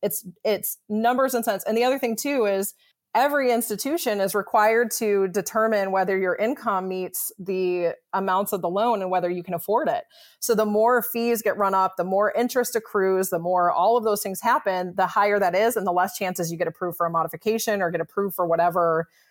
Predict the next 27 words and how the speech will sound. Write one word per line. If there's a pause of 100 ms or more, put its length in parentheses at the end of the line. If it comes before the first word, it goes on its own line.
(260)
you're
trying
to
do
to, (120)
to, (160)
to
keep
your
home. (220)
Uh, (120)
uh, (140)
affordability
is
absolutely
a
liquidation
option.
Like,
you
know,
it's
always (100)
talked
about
at
affordability,